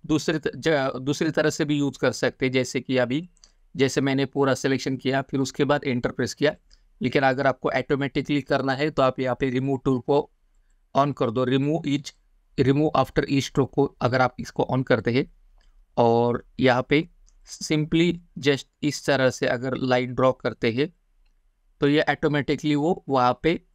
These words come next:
जो भी सिलेक्शन आपने किया है, वो वहाँ से वो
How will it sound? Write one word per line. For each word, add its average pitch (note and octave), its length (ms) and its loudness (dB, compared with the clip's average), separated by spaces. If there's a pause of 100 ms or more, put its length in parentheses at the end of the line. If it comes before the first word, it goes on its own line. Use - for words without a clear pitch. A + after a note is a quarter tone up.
(140)
जो C#3 160 0
भी D3+ 300 0 (480)
सिलेक्शन C#3+ 420 0
आपने B2 240 0
किया B2+ 220 2
है, C3 180 -4 (220)
वो C3+ 160 0
वहाँ B2 180 6
से - 180 -2
वो D3+ 280 -4